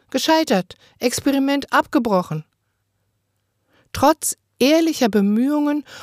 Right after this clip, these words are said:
um schonungslose Offenlegung der Gefühle. Zu dritt eine Beziehung ohne Heimlichkeiten und Besitzansprüche. Ohne einander weh zu tun, versteht sich.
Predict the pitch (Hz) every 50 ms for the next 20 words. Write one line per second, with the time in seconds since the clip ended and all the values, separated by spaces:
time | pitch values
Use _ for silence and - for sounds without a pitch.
0 | - - _ - 220 214 214 - - - - - 311 320 330 339 330 311 - -
1 | 269 262 254 247 233 - 220 233 - 240 233 220 220 214 214 208 202 - 202 190
2 | 180 190 165 - - 151 143 147 151 139 _ _ _ _ _ _ _ _ _ _
3 | _ _ _ _ _ _ _ _ _ _ _ _ _ _ _ _ - - - -
4 | _ _ _ - - 151 - - 185 269 277 - - - - - - _ _ _
5 | - 180 175 170 151 - 139 - - - 233 226 226 226 214 214 - - - -
6 | _ _ _ _ - 226 269 269 262 226 220 202 202 202 190 190 - - - 185
7 | 180 175 - - 185 180 - - _ _ _ _ 185 175 - 233 254 269 277 -
8 | - - 143 131 127 - - - 117 120 - - - - _ _ _ _ _ _
9 | _ _ _ _ _ _ _ _ _ _ _ _ _ - 135 131 135 135 139 147
10 | - 175 180 196 214 233 262 302 311 311 330 349 359 - - - 165 - - 143
11 | 135 131 - - - - 170 - - - 320 302 - - - - - - -